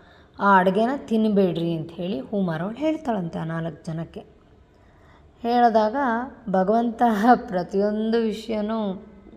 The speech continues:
ನೋಡ್ತಾನೆ ಇರ್ತಾನಲ್ಲ, ಈ ವಿಷಯ ಕೇಳಿಸ್ಕೊಂಡು ತಕ್ಷಣನೇ ಯಮದೇವ್ರ ಹ-, ನ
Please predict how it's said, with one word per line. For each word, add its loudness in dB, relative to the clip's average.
ನೋಡ್ತಾನೆ 2
ಇರ್ತಾನಲ್ಲ, -2
ಈ 0
ವಿಷಯ -2
ಕೇಳಿಸ್ಕೊಂಡು -4
ತಕ್ಷಣನೇ -4
ಯಮದೇವ್ರ -2
ಹ-, -10
ನ -4